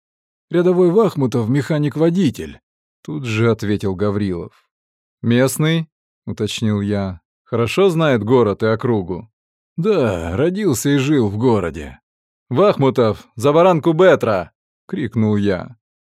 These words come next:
«Маршрут простой. Едем по Горького в сторону Кончаловки. Калантаевский переезд мы расчистили. Далее чуть по трассе и сворачиваем к С Н Т. Покажем на месте.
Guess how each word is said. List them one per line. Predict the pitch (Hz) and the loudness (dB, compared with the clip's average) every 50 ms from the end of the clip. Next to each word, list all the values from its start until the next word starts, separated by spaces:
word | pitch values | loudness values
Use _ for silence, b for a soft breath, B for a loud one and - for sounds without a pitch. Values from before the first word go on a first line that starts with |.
| _ _ _ | _ _ _
«Маршрут | - 127 143 139 123 - 160 170 156 113 - | -2 0 0 0 0 2 2 2 0 0 0
простой. | 156 156 143 - - - 180 175 147 120 101 90 80 - - | 0 0 0 0 -2 2 4 4 4 4 2 0 -2 -8 -8
Едем | 123 135 160 170 147 143 147 139 120 | -4 -2 -2 0 0 0 0 0 2
по | 143 143 | 2 2
Горького | 143 147 208 202 165 - 139 120 117 107 | 4 4 4 4 4 4 2 2 2 0
в | 92 | -2
сторону | - - - 170 165 160 156 151 - | -2 0 2 2 2 2 2 0 0
Кончаловки. | 147 147 123 - 160 165 175 170 143 113 - - 123 98 90 82 82 _ _ _ _ | 0 0 0 2 2 4 4 4 4 2 0 -2 -6 -6 -6 -6 -10 _ _ _ _
Калантаевский | - 151 175 175 160 - 185 180 160 139 - 151 147 | -2 0 0 2 2 2 2 2 2 0 -2 -2 -2
переезд | 120 131 151 143 151 156 156 143 - - | -2 0 0 2 2 2 2 0 0 -2
мы | 139 147 | -2 0
расчистили. | 147 143 131 - - - 208 190 120 - - 131 110 104 98 87 | 2 2 2 0 0 -2 -2 -2 -2 -2 -2 -2 -2 -2 -2 -2
Далее | 95 107 131 156 165 156 156 156 151 147 139 | -2 0 0 2 2 2 4 4 4 4 2
чуть | - - 147 131 110 | 2 0 -2 -2 0
по | - 147 135 | 0 0 2
трассе | - 170 208 202 165 - - 147 131 | 2 4 4 4 2 2 0 -2 -2
и | |
сворачиваем | 117 - 143 160 165 160 143 - - 139 135 139 135 127 | -2 0 0 2 2 2 0 0 0 0 0 2 0 0
к | 113 135 | 0 -2
С | 120 - | -2 -2
Н | 147 143 131 110 | -2 -2 0 0
Т. | 147 131 107 92 87 - | 2 2 2 0 -2 -6
Покажем | - 90 85 82 - 185 156 117 127 131 131 | -8 -8 -8 -2 0 0 2 2 2 2 2
на | 135 135 | 2 2
месте. | 135 127 110 87 - - - 101 85 80 85 | 2 0 0 -2 -4 -6 -8 -8 -8 -10 -12